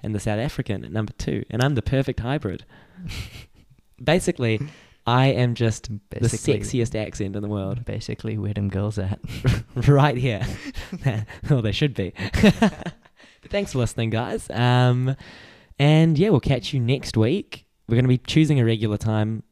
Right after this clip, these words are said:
Speaker 1: I have to discuss that with Delish about when <laughs> our regular
Speaker 2: But it
Speaker 1: posting
Speaker 2: is
Speaker 1: time will be.
Speaker 2: happening.
Speaker 1: It is happening. You can see us
Speaker 2: And
Speaker 1: regularly.
Speaker 2: stay connected with us.
Speaker 1: Yeah, hit
Speaker 2: As
Speaker 1: us up on
Speaker 2: always.
Speaker 1: Twitter. We're gonna start that again.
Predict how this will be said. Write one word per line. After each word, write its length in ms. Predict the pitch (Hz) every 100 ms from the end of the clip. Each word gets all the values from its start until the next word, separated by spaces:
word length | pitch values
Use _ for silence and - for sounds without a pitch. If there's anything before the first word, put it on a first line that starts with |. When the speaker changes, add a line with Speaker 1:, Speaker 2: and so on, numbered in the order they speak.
| -
Speaker 1:
I 40 |
have 80 | 131
to 80 | 113
discuss 320 | 101 - 104
that 160 | - 85
with 180 | 98 - _ -
Delish 500 | 104 120 98 - -
about 300 | - - 104
when 260 | 98 107 107
<laughs> 120 | 117
our 100 | 117
regular 320 | 147 131 160 147
Speaker 2:
But 160 | -
it 40 | 127
Speaker 1:
posting 160 | 131 131
Speaker 2:
is 80 | 127
Speaker 1:
time 140 | 127
will 80 | 113
be. 80 | 107
Speaker 2:
happening. 200 | 113 101 110 - -
Speaker 1:
It 120 | 160
is 100 | 165
happening. 560 | 131 110 120 117 113 107 _ _ _ _ _ _ -
You 60 |
can 120 | 110
see 140 | 110 127
us 60 |
Speaker 2:
And 80 | 110
Speaker 1:
regularly. 380 | 107 110 101 101 - _ -
Speaker 2:
stay 240 | - 131
connected 420 | - 131 147 127
with 80 | 101
us. 380 | - 120 - - _ -
Speaker 1:
Yeah, 240 | 139 196 127 -
hit 120 | 143
Speaker 2:
As 80 | 147
Speaker 1:
us 20 |
up 80 | 147
on 40 |
Speaker 2:
always. 100 | 143
Speaker 1:
Twitter. 180 | - 117
We're 100 | 104
gonna 120 | 113
start 280 | - 110 98
that 120 | 95
again. 320 | 98 92 90